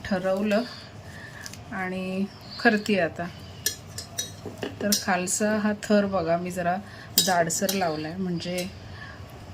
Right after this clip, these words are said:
पाणी बिलकुल आपण घेणार नाही आहोत ह्याच्यामध्ये, त्याच्यामुळे खाली लागलं नाही पाहिजे. याच्यासाठी हा जो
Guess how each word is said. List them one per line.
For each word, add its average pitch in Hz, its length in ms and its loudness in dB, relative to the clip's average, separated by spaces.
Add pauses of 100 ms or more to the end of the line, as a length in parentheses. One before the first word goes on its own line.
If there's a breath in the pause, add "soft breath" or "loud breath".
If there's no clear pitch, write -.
पाणी 185 360 6
बिलकुल 196 440 2
आपण 208 320 4
घेणार 190 360 6
नाही 185 260 2
आहोत 165 140 -2
ह्याच्यामध्ये, 160 540 -2 (760 loud breath)
त्याच्यामुळे 185 600 -2 (800)
खाली 208 640 2 (520)
लागलं 202 540 6
नाही 196 180 6
पाहिजे. 165 380 0
याच्यासाठी 180 440 0
हा 185 160 4
जो 190 220 0